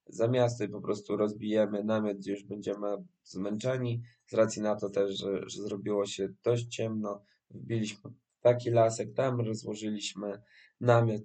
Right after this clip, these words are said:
i usnęliśmy jak małe bobaski. I tak zakończył się nasz trzeci, e, dzień podróży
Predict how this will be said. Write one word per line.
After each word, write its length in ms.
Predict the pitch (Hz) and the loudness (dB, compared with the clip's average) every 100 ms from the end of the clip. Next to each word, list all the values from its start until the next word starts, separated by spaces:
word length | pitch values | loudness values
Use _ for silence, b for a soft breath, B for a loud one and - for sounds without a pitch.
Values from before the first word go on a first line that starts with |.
| - | -6
i 160 | 143 131 | -2 -2
usnęliśmy 880 | 123 120 - 110 107 107 110 107 104 | -2 -4 0 0 2 0 -2 -2 -2
jak 260 | 104 98 107 | -2 -4 -4
małe 580 | 110 110 110 107 104 - B B _ | 0 2 4 4 0 -4 B B _
bobaski. 920 | - 98 113 104 107 107 110 - 120 - _ _ _ _ _ _ _ _ _ _ _ _ _ _ _ _ _ _ _ _ | -8 4 6 6 4 4 -2 -12 -16 -16 _ _ _ _ _ _ _ _ _ _ _ _ _ _ _ _ _ _ _ _
I 180 | 120 117 | -10 0
tak 460 | 143 139 123 - - | 6 6 6 -2 -12
zakończył 720 | - - 107 110 113 110 110 107 | -6 -2 -2 0 0 0 -4 -6
się 200 | - 104 | -4 -2
nasz 500 | 110 117 120 - - | -2 0 -2 -4 -6
trzeci, 880 | - - - 127 127 127 113 110 110 B B - | -6 -6 2 6 6 2 -2 -4 -6 B B -4
e, 400 | 101 104 101 101 - - - | 2 2 2 0 -4 -14 -2
dzień 560 | 113 113 110 104 98 - _ _ | 6 8 8 4 -6 -16 _ _
podróży 840 | 117 113 107 110 110 104 107 101 | 0 2 2 2 0 0 0 0